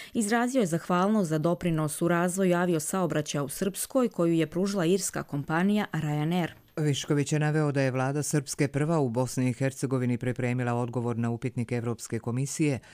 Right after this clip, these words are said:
Speaker 2: što govori o njenoj opredjeljenosti za evropski put i posvećenosti i ispunjavanju obaveza. Na sastanku Viškovića i Gajrana bilo je riječi i o pogodnostima koje je Irska imala od evropskih integracija,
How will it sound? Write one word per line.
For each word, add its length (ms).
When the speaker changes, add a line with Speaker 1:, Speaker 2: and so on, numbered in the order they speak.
Speaker 2:
što 220
govori 360
o 100
njenoj 280
opredjeljenosti 840
za 160
evropski 500
put 320
i 120
posvećenosti 920
i 280
ispunjavanju 680
obaveza. 480
Na 80
sastanku 520
Viškovića 640
i 180
Gajrana 480
bilo 280
je 100
riječi 420
i 200
o 120
pogodnostima 840
koje 220
je 120
Irska 340
imala 340
od 160
evropskih 560
integracija, 800